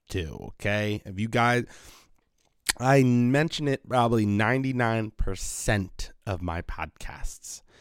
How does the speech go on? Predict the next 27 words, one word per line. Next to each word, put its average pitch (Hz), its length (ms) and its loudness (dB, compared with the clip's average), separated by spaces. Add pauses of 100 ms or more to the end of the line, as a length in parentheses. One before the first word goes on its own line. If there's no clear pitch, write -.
(640)
Are 101 120 2
you 98 120 4
still 117 440 10
in 123 80 8
that 113 200 4
nine-to-five 92 760 0
job? 87 300 -2
I 220 200 2
go 175 380 6
around, 123 400 4
listen, 92 320 0
guys, 80 340 -8
and 170 160 -2
I 196 60 2
know 139 180 4
I 127 40 4
repeat 104 400 0
it, - 100 -4
but - 120 -2
this - 180 0
is 110 120 -4
what 107 160 -2
the - 60 -12
podcast 90 540 -2
is 80 80 -8
all 80 160 -6
about, - 400 -6